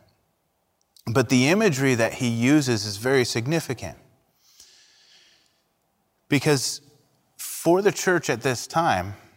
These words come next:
they would have understand exactly what Paul was saying. If, if a city or a country was taken into Roman occupation, then what would happen is Caesar would roll through that city.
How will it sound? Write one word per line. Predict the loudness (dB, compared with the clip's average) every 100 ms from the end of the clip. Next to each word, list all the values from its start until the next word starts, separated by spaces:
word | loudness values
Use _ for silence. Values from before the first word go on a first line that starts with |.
| -12
they | 0 4
would | 4 4
have | 2
understand | -2 -4 -6 -4 -2
exactly | -4 -4 -6 -6 -4
what | -4 -4 -4
Paul | -4 -4
was | -8 -14
saying. | -14 -16 -18 _ _ _ _ _ _ _ _ _ _ _ _ _ _ -20 -20 _
If, | -2 -2 -6 -8 -4
if | -2
a | -2
city | -6 -2 0 2 -2 -4 -14 -20 -20 -20
or | -6 2 4 2
a | -2
country | -4 -2 -2 -4 -8
was | -6 -6 -4
taken | -2 -2 -2 -2
into | -4 -4 -6
Roman | 0 0 0 -2 -4 -6 -10 -20 -20 _
occupation, | 2 2 -2 -6 -4 -4 -4 -10 -14 -18 _ _ _ _ -20 -20 -20 -20 -20 _ _ _ _ -2
then | 2
what | 4 4
would | 4
happen | 4 2 2 0
is | 0
Caesar | -2 0 0 0 0
would | 0
roll | 0 2 4 4
through | 2 -4 -2 0
that | 0 -2 -6
city. | -8 -8 -8